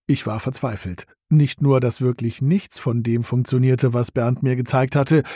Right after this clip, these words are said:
ich fühlte mich in diesem Augenblick zu dumm für diese Welt.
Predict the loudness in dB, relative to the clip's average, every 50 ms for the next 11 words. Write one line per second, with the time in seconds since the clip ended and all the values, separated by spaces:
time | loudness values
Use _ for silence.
0 | -16 -18 _ _ -2 -2 -2 -2 -4 -2 -2 -2 0 0 0 2 2 2 0 2
1 | 2 2 2 4 2 2 2 0 -2 0 0 0 2 2 2 2 0 -2 -2 -4
2 | -8 -14 -4 0 0 0 0 0 0 2 4 4 4 2 0 -2 -4 -4 -4 -2
3 | -2 0 0 0 2 2 2 2 2 0